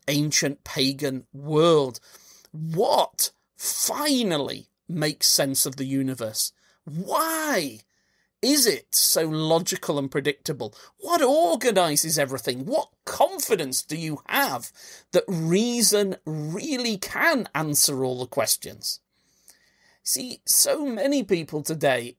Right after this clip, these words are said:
have stepped back into the irrational questions and ideas of ancient paganism. And they have to just dream up strange mythologies,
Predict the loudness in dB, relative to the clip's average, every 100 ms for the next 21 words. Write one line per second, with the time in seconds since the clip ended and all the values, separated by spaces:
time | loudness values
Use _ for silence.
0 | _ -2 0 0 0 -4 -4 -12 -14 -4
1 | -2 0 -2 -4 -8 -14 -16 _ _ _
2 | _ _ _ 2 4 4 2 0 0 -2
3 | -4 -12 _ _ _ -2 -2 -2 0 0
4 | 0 -6 -6 -2 0 2 0 0 -4 -6
5 | -14 _ _ _ _ _ -14 -12 -8 0
6 | 2 2 -2 -4 -2 -4 -6 -6 -8 -8
7 | -12 -12 -6 -2 -2 0 2 2 -2 _
8 | _ _ _ _ _ 2 4 2 0 -6
9 | -10 -14 _ -4 -4 -2 -2 -4 -6 -12
10 | -8 -6 -4 -2 0 0 -2 -4 -14 _
11 | _ _ _ _ _ _ _ _ 0 2
12 | 4 4 4 0 -4 -6 -2 -2 -2 -4
13 | -4 -6 -4 -2 0 0 0 -2 0 2
14 | 2 -2 -8 -4 -2 -2 0 0 0 -4
15 | -6 -6 -2 2 4 4 2 -4 -4 -2
16 | -2